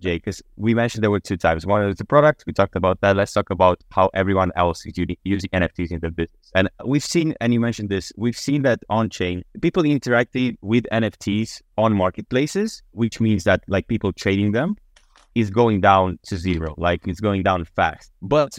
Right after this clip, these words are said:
people interacting with N F Ts on chain for utility, for, like, example, to connect to a site or to get access to a community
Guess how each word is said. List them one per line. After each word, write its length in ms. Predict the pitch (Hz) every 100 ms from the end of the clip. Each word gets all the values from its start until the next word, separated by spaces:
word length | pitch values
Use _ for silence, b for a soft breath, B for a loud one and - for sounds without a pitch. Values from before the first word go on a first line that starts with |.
| -
people 280 | 156 - 190
interacting 440 | 127 117 120 - 113
with 100 | 104
N 140 | - 104
F 120 | 98
Ts 360 | - 147 104 92 -
on 180 | 104 95
chain 420 | - 110 90 80 - _
for 400 | - 107 98 87 - _ _ 101
utility, 540 | 110 - 160 101 90
for, 120 | - 85
like, 100 | - 76
example, 360 | 85 92 85 85
to 120 | -
connect 340 | - 92 85 -
to 80 | 92
a 20 |
site 420 | - 123 101 92
or 200 | - 87 85
to 280 | - 87
get 220 | 90 95 92
access 240 | - 92
to 120 | -
a 40 | 90
community 580 | 98 123 120 92 87